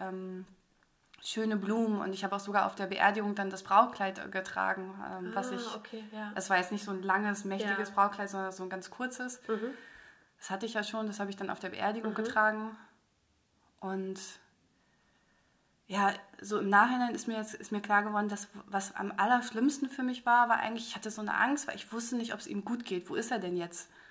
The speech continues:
Speaker 2: Ah, okay.
Speaker 1: Also mir war irgendwie klar, der ist jetzt nicht weg. Also unter seinen
Speaker 2: Mhm.
Speaker 1: Körper hat er irgendwie
Speaker 2: Mhm.
Speaker 1: verlassen, aber irgendwo ein, ein Teil, also er kann jetzt nicht einfach schnups und,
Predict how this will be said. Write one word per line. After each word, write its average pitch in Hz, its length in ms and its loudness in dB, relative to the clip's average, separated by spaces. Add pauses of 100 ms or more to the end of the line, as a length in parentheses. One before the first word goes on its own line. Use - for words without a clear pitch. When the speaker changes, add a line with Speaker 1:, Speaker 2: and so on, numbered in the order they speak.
(240)
Speaker 2:
Ah, 196 260 -12
okay. - 140 -16
Speaker 1:
Also 202 140 4
mir 214 140 6
war 202 120 12
irgendwie 214 180 2
klar, 220 280 10
der 220 120 0
ist 196 80 -4
jetzt 202 160 -4
nicht 208 180 -6
weg. - 320 2
Also 190 220 -2
unter 196 220 -4
seinen 202 160 2
Speaker 2:
Mhm. 202 40 0
Speaker 1:
Körper 247 380 8
hat 226 100 0
er 202 60 0
irgendwie 196 220 -2
Speaker 2:
Mhm. 208 60 -6
Speaker 1:
verlassen, 269 400 8
aber 208 360 8 (800)
irgendwo 226 440 4
ein, 208 260 0
ein 208 80 0
Teil, 202 340 8
also 196 160 4
er 190 60 -4
kann 214 100 4
jetzt 220 140 0
nicht 214 120 -2
einfach 196 220 2
schnups - 400 -6
und, 196 400 -6